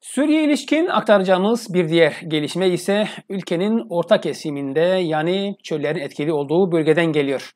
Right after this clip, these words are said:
Hama'nın doğusundaki ülkenin orta kesiminde yer alan kırsal bölgede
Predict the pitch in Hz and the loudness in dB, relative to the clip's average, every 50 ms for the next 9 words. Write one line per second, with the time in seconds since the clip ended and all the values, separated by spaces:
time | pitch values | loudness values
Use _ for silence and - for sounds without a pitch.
0 | _ _ _ _ _ _ _ _ _ _ - - 294 311 285 233 202 214 254 277 | _ _ _ _ _ _ _ _ _ _ -6 0 0 2 4 4 4 4 4 2
1 | 285 269 214 202 185 175 180 - 190 175 180 170 - 208 214 226 226 185 - - | 2 4 4 4 4 2 2 0 -2 0 0 0 0 0 0 0 0 -2 -4 -6
2 | 175 156 - - 170 175 196 214 233 247 240 247 247 - - - 170 170 170 - | -6 -6 -4 -4 -4 -2 -2 -2 -2 -2 -4 -6 -8 -10 -10 -4 -2 -2 0 2
3 | - 202 - - 165 147 - - 160 156 160 156 156 156 160 160 151 156 175 185 | 0 0 0 0 -6 -6 -4 -4 -4 -2 0 0 0 0 0 0 0 0 0 0
4 | 202 208 196 - - 165 151 - 196 170 143 151 151 147 147 139 139 151 151 175 | -2 -2 -4 -4 -6 -4 0 2 2 0 0 -2 -8 -8 -6 -2 0 0 2 2
5 | 196 302 | 0 0